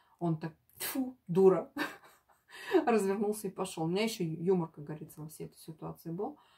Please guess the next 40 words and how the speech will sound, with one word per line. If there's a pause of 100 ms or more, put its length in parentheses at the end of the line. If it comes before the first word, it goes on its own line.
(140)
В
общем,
сами
можете
видеть,
да,
что
ситуация,
в
общем,
жизненная,
она
складывалась,
но
не
самым
лучшим
образом.
Нормальные
люди
так
не
живут.
Я
щас
уже
оборачиваюсь
назад.
Мне
кажется,
это
вообще
не
со
мной
было,
это
не
про
меня.